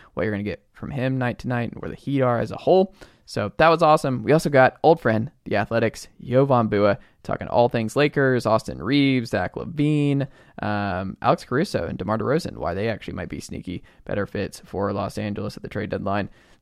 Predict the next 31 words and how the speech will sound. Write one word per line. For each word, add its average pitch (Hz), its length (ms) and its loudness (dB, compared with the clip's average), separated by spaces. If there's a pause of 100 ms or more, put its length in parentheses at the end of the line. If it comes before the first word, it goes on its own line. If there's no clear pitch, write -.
than, 107 300 -2
uh, 71 360 -6
Zach 98 240 -4
LaVine. 135 280 -2
We 123 60 -4
talked 104 160 -6
about 85 80 -6
the 85 80 -10
Wolves 143 400 2
and 104 120 -8
Sixers, 160 420 0
if - 100 -10
they're 139 160 2
for 143 160 -2
real, 143 340 0
the - 100 -6
two - 260 -6
spots 120 360 0
in 104 80 -4
their 117 120 0
respective 120 400 -2
conferences, 120 580 0 (340)
uh, 101 480 -4
and 117 140 -6
then 151 320 -2
some - 200 -8
Clippers 156 360 0
issues, 101 400 -4
and 107 100 -4
then 131 240 -2 (440)
Houston - 400 -2